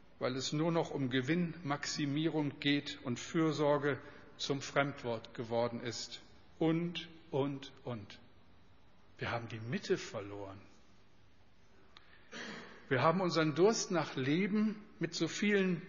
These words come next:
minderwertigen Wasser versucht zu stillen, dass wir das lebendige Wasser ausschlagen. Wir sehen ihn nicht mehr, die Quelle des Lebens, den guten Hirten,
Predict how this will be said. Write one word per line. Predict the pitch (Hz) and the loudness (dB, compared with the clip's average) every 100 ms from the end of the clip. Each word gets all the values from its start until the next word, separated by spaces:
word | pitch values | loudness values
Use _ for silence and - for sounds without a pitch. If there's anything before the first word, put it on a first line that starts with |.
| 135 | -2
minderwertigen | 147 214 262 208 143 135 135 147 139 131 175 | 4 8 10 8 8 2 2 -2 0 0 2
Wasser | 170 202 | 2 0
versucht | 160 165 131 156 170 - | 0 0 0 0 -2 -4
zu | 131 | -4
stillen, | 117 - 156 170 175 170 - - - | -2 0 4 6 4 0 -6 -12 -4
dass | 143 156 | -2 0
wir | |
das | 139 - | -2 -2
lebendige | 135 120 151 156 151 147 127 | -4 0 0 2 0 -2 -2
Wasser | 127 - 139 | -4 -2 -4
ausschlagen. | 117 120 - 120 117 117 117 - - - - - - - - - - - - - - - - | -4 -6 -6 -4 -4 -6 -16 -20 -20 -20 -20 -20 -20 -20 -20 -20 -20 -20 -20 -20 -20 -18 -4
Wir | 143 | -2
sehen | 127 143 147 156 | 0 0 0 0
ihn | 175 208 190 | 0 2 2
nicht | 135 - - | 0 -2 -4
mehr, | 123 127 | 0 0
die | 120 120 | 0 -4
Quelle | - - 120 160 175 156 | -8 -6 2 2 2 -2
des | 156 - | -4 -4
Lebens, | 135 131 120 113 - - - - - - - | -2 -2 -2 -6 -8 -12 -14 -20 -20 -18 -4
den | 131 131 127 | 0 0 0
guten | 165 - 180 123 | -2 -2 -4 -2
Hirten, | 127 123 120 107 | -2 -2 -6 -8